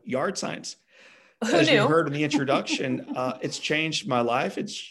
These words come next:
Speaker 1: it's changed so many other lives. And when I found out who began the movement, I'm like, "How cool! Let's bring her on and talk about it."
Speaker 2: Yeah.
Speaker 1: But in reading your story and in hearing your journey,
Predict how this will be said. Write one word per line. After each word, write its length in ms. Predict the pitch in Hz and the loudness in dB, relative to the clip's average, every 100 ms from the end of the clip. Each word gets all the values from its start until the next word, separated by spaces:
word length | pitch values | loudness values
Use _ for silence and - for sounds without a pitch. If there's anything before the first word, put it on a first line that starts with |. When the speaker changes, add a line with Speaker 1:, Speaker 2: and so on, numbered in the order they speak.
| - | -6
Speaker 1:
it's 260 | 131 - - | -6 -6 -6
changed 600 | - 143 147 147 - - | -2 0 0 -4 -6 -6
so 200 | - 156 | -2 -2
many 160 | 131 127 | 0 0
other 180 | 202 | 2
lives. 320 | 151 113 113 143 | 2 0 0 -2
And 80 | |
when 100 | 127 | -2
I 60 | 120 | -4
found 300 | 117 151 156 | -2 -2 0
out 160 | 175 175 | -2 -2
who 340 | 156 151 151 - _ | -2 -2 -4 -14 _
began 380 | - 123 135 143 | -4 0 0 0
the 80 | 127 | 0
movement, 400 | 117 156 - 131 | 0 0 0 -4
I'm 60 | 107 | -4
like, 120 | - | -8
"How 260 | - 277 - | -10 -10 -10
cool! 420 | - 349 403 - | -2 2 4 4
Let's 160 | 214 | -2
bring 200 | - 185 147 | -2 -4 -4
her 140 | - | -4
on 180 | 143 147 | -4 -4
and 120 | 107 | -6
talk 320 | - - - - | -8 -8 -8 -4
about 280 | 113 98 | 0 0
it." 180 | 98 - - - - | -2 -6 -18 -20 -20
Speaker 2:
Yeah. 160 | 180 180 - _ _ | -20 -20 -20 _ _
Speaker 1:
But 140 | 139 151 | -2 0
in 160 | 143 | 0
reading 320 | 139 160 160 | 0 0 0
your 100 | 139 120 | 0 -2
story 640 | - 131 151 117 101 104 | 0 2 2 2 -2 -4
and 140 | 117 120 | -4 -4
in 80 | 107 | -4
hearing 580 | 117 143 143 123 131 - _ _ | -2 0 0 0 -4 -10 _ _
your 240 | 107 117 | -4 -4
journey, 680 | 92 - 110 131 127 104 | -2 -4 -2 0 -2 -6